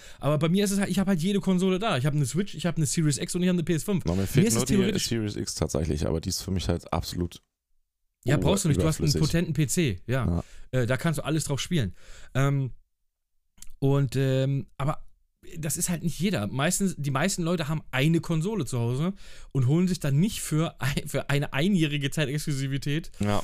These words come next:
Speaker 1: ähm,
Speaker 2: ist so.
Speaker 1: ne,
Speaker 2: Aber
Speaker 1: also
Speaker 2: das ist vielleicht dann ja wieder der Aspekt, wo du dich dann halt für die eine Richtung entscheidest, ne? Eventuell, was
Speaker 1: M-,
Speaker 2: dann
Speaker 1: Microsoft hat
Speaker 2: ausschlaggebend
Speaker 1: das
Speaker 2: ist.
Speaker 1: zur drei sechzig Zeiten damals übertrieben gemacht.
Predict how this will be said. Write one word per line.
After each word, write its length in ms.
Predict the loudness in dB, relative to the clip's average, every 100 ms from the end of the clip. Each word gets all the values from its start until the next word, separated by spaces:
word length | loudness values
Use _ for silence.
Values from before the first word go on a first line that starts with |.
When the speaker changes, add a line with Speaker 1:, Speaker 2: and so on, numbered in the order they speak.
| -2 -8 -2
Speaker 1:
ähm, 340 | 0 0 -2
Speaker 2:
ist 120 | -2
so. 200 | -2 -2 -4 -4
Speaker 1:
ne, 160 | -4 2
Speaker 2:
Aber 60 | 4
Speaker 1:
also 60 |
Speaker 2:
das 200 | 4 2 -2
ist 140 | -2
vielleicht 300 | -2 -2 -2
dann 100 | -2
ja 100 | 0
wieder 140 | 0
der 240 | 0 0 -2
Aspekt, 420 | -2 -2 -4 -10 -18 -16 -16 -18 _ _ _ -4
wo 120 | -2
du 60 | 0
dich 160 | 0
dann 200 | 0 0
halt 180 | 0 0
für 100 | 0
die 140 | 0
eine 240 | 0 0 -2
Richtung 320 | -2 -2 -2
entscheidest, 560 | -2 -2 -2 -2 -6 -2
ne? 240 | -2 -2 -8 _ _ _ -6
Eventuell, 640 | -2 0 0 0 0 -4 -6 -2
was 280 | -2 0
Speaker 1:
M-, 60 | 2
Speaker 2:
dann 80 | 2
Speaker 1:
Microsoft 420 | 2 0 0 0
hat 100 | -2
Speaker 2:
ausschlaggebend 40 |
Speaker 1:
das 100 | 0 0
Speaker 2:
ist. 80 |
Speaker 1:
zur 120 | 0 0
drei 220 | 0 0
sechzig 580 | 0 -4 -2 -2 -4 -6
Zeiten 500 | -2 0 0 -2 0
damals 460 | 0 0 0 -2
übertrieben 640 | 0 2 2 0 -2 0 0
gemacht. 480 | -2 -4 -10 -18